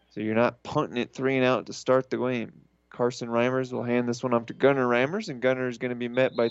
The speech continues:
three Kennesaw Blue Devils. Gets back to the original line of scrimmage, maybe a half a yard on the play. For Palmer,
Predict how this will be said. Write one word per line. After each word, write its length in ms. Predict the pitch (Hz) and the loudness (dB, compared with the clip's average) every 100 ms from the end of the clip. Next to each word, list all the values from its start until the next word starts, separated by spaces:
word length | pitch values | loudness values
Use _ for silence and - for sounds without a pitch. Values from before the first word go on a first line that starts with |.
| - | -2
three 260 | 139 147 135 | -6 -4 -4
Kennesaw 460 | - 131 131 123 | -4 -4 0 -2
Blue 180 | 117 131 | 2 2
Devils. 480 | 131 139 185 233 - _ _ _ _ - | 6 4 4 -2 -6 _ _ _ _ -12
Gets 160 | 117 | -10
back 300 | - 117 113 | 0 0 0
to 80 | 113 | -6
the 100 | 117 | -4
original 340 | 113 113 117 | -2 -2 -2
line 140 | 113 110 | -2 -2
of 80 | 110 | -2
scrimmage, 300 | 131 139 135 | -4 -4 0
maybe 300 | 131 120 120 | 2 4 2
a 40 | |
half 320 | 123 131 123 | 0 -2 -2
a 40 | 117 | 2
yard 260 | 113 110 | 2 2
on 80 | 110 | 0
the 80 | 113 | -8
play. 420 | - 123 143 185 - _ - _ _ _ _ _ _ _ _ | 0 4 4 2 -6 _ -20 _ _ _ _ _ _ _ _
For 260 | 113 107 117 | -2 -2 -2
Palmer, 600 | - 135 156 127 131 | -2 0 0 0 -2